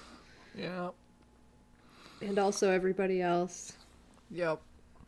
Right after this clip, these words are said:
Speaker 1: Uh, Stick asks if anybody can see Leifer, and twenty yards away they see an unknown lump of a smoking object, but it is too soft to be metal.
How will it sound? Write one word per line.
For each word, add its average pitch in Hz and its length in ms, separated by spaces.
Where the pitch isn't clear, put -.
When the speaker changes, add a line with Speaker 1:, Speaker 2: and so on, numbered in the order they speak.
Speaker 1:
Uh, 143 260
Stick - 380
asks 190 420
if 175 180
anybody 160 360
can 165 120
see 165 140
Leifer, 196 720
and 156 280
twenty 220 360
yards 190 300
away 170 240
they 156 160
see 175 400
an 165 200
unknown 190 480
lump 165 280
of 170 160
a - 40
smoking 170 520
object, 143 560
but 143 160
it 120 260
is 143 220
too - 240
soft 143 440
to - 80
be 151 140
metal. 85 580